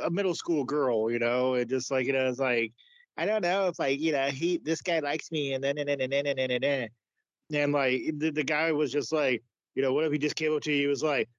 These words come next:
'We've come for your daughter, Chuck'?" <laughs> And I was like, "What the fuck is that?" And he's like,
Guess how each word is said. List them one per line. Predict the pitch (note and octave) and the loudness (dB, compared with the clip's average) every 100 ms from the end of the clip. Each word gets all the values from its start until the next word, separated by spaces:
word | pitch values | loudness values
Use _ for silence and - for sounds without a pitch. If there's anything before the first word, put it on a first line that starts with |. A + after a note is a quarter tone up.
| _ | _
'We've | G#2+ G#2 | -8 -4
come | D3 C#3+ | -2 -2
for | C#3+ | 0
your | D3+ C#3+ | 0 0
daughter, | D#3+ D#3+ C#3+ A#2+ | 0 0 0 -2
Chuck'?" | - C#3+ B2+ D3 - | -2 -2 0 2 2
<laughs> | - A4+ A#4 A4 G#4+ - - - _ - A#3 - - - C3 | 0 0 -2 -6 -12 -14 -18 -20 _ -12 -8 -8 -10 -14 -4
And | F3+ | 0
I | F3+ | 0
was | E3+ | 2
like, | D#3+ B2 - _ _ _ _ _ | 2 0 -4 _ _ _ _ _
"What | E3+ C4 | -6 -2
the | D4+ | -4
fuck | - B3+ C4+ | -2 -4 0
is | G#3+ | -2
that?" | A#3 B3 C4 C#3 E3 | 0 0 0 -2 -2
And | |
he's | F3 E3 | -2 0
like, | G#3 D3+ G2+ | 0 0 -2